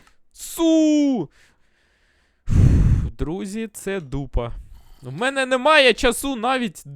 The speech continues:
меч взяти у руки. Пішов геть звідси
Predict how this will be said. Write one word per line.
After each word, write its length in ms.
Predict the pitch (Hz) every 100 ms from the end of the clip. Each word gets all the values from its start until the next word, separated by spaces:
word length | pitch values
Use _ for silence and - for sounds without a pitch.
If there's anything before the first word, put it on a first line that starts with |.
| 147 143 _ _ _ _
меч 420 | 147 202 330 247
взяти 500 | 160 135 190 262 -
у 120 | 190 180
руки. 500 | 226 220 - 131 120 _ _ _ _ _ _ _ _ _ -
Пішов 580 | 254 - - 262 226
геть 360 | 147 196 208 165
звідси 680 | 120 139 160 - - 120